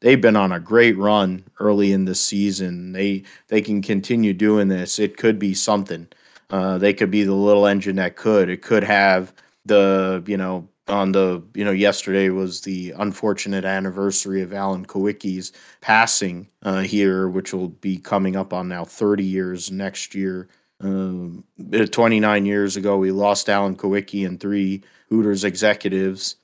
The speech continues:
in, uh, the mountains of Tennessee in a plane crash. But Alan Kulwicki is, of course, most known in nascar Hall of Famer, all the, for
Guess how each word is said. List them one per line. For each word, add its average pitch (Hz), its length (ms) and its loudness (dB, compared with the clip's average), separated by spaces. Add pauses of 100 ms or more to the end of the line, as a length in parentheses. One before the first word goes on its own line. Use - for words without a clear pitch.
(200)
in, 92 600 -2
uh, 92 280 -6
the 98 80 -4
mountains 95 520 -2
of 87 100 -8
Tennessee 98 760 0 (400)
in 98 100 -2
a 92 160 -2
plane 110 380 0
crash. 87 500 -6 (120)
But 95 280 4
Alan 98 300 2
Kulwicki 98 400 -2
is, 90 100 -8
of 95 140 -10
course, - 500 -4
most 98 320 -6
known 95 180 -4
in 95 60 -4
nascar 95 480 0
Hall 92 140 -2
of 92 80 -6
Famer, 95 520 -4
all 95 120 0
the, 90 160 -6 (280)
for 98 440 2